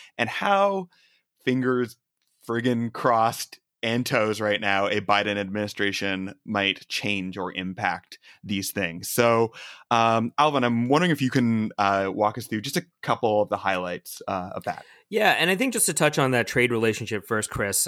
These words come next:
Speaker 2: uh, what most Americans don't realize is that Canadians are, Canadian companies and Canadian provinces and the country as a whole is the largest trading partner of the U S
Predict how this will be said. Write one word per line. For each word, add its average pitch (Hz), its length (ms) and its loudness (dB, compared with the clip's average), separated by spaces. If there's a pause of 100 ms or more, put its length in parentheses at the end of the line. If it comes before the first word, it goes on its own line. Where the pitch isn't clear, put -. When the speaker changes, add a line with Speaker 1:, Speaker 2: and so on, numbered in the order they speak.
(100)
Speaker 2:
uh, 104 420 0
what 117 340 0 (320)
most 151 280 2
Americans 120 560 2
don't 127 200 0
realize 123 440 4
is 98 140 -6
that 104 240 -2
Canadians 110 800 0
are, 107 540 4
Canadian 113 420 2
companies 104 460 0
and 95 200 -4
Canadian 107 300 0
provinces 101 720 0 (300)
and 107 80 -4
the 101 40 -2
country 117 300 2
as 107 80 2
a 104 40 4
whole 107 340 2
is 107 240 2
the 113 80 0
largest 104 320 0
trading 101 260 -2
partner 98 380 0
of 90 120 -4
the 95 100 -6
U 92 180 0
S 139 240 2